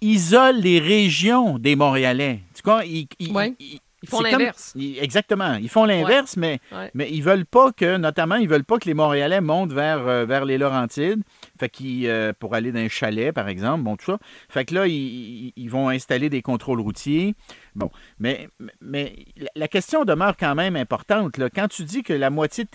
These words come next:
Speaker 1: tes cas au Québec sont sur l'île, faut que tu te poses la question, qu'est-ce qu'on va faire pour essayer de mieux gérer ça, là ?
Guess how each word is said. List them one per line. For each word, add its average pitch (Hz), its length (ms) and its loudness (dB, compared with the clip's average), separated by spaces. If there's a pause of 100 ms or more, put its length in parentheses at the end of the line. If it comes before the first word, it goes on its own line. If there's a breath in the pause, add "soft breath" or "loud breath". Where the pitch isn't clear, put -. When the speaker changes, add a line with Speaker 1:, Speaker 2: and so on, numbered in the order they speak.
Speaker 1:
tes 110 60 -20
cas 202 120 -2
au 190 100 0
Québec 147 340 -4
sont - 140 -4
sur 110 240 -6
l'île, 170 380 -2 (800)
faut 143 120 -4
que - 40 -16
tu - 60 -12
te - 60 -20
poses 233 180 2
la 151 100 -2
question, 208 380 -2
qu'est-ce 175 220 -6
qu'on 185 180 -2
va 127 100 0
faire 208 300 0
pour 131 260 -2
essayer 135 420 -4
de 127 200 -2
mieux 160 320 2
gérer 127 380 0
ça, 202 320 0
là ? 90 180 -2